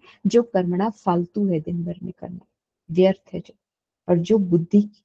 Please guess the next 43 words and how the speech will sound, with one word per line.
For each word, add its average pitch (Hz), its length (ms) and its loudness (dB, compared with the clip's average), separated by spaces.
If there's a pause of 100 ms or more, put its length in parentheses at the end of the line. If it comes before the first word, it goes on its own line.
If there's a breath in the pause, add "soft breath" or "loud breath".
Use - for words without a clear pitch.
कम 220 160 2
समझ 180 380 -2
के 180 100 4
कारण 185 440 0
आज 180 180 0
important 180 640 0 (180)
लगता - 280 -14
है, 175 100 -10 (520)
और 185 80 0
वो 196 120 0
सिर्फ - 440 4
बुद्धि 214 320 6
की 220 120 0
कम 180 240 2
समझ 180 360 -2
के 185 120 -6
कारण, 180 320 -4
क्योंकि - 560 -2
हमने 185 280 4
पहले 185 340 2
भी 220 120 0
चर्चा 180 380 -2
किया 180 320 0
है 214 260 2 (300 loud breath)
कि 202 100 10
जितना 202 460 6
ज्ञान 190 360 6
मुरली 185 360 2
अंदर 180 300 2
समझ 196 380 0
आती 180 300 -2
जा 175 180 -2
रही 190 220 0
है, 240 100 0 (300 soft breath)
उतना 214 280 0
हमारे 190 360 4
दूसरे 185 380 -2
कर्तव्य 185 500 -2
खत्म - 340 -6
होते 175 320 -2
जा 170 220 -4
रहे 180 140 -8
हैं। 196 80 -8